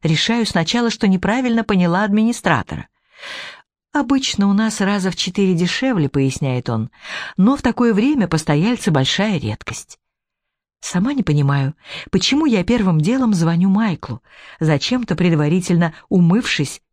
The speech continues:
и надев пижаму. Набрать номер Эрджея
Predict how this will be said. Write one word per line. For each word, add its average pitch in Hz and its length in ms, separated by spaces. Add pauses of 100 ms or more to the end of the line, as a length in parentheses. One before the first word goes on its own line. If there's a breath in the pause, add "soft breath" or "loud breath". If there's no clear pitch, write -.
и 175 80
надев 160 400
пижаму. 123 520 (1600)
Набрать 175 600
номер 202 340
Эрджея 170 760